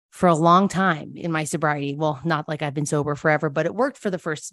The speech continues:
you know, six years or so in my recovery until when I moved,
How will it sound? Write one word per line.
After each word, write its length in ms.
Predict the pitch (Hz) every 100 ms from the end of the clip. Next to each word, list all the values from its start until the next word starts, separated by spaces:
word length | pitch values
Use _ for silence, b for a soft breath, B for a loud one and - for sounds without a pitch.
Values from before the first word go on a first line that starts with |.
| 180
you 100 | 180
know, 120 | 151
six 260 | - 180 175
years 240 | 175 156
or 60 | 160
so 220 | 165 156
in 80 | 156
my 140 | 156
recovery 580 | 151 175 156 156 151 - B B B B B B _
until 720 | 214 208 - 214 220 240 240 -
when 240 | 196 208 185
I 160 | 180
moved, 720 | 185 196 254 170 120 160 185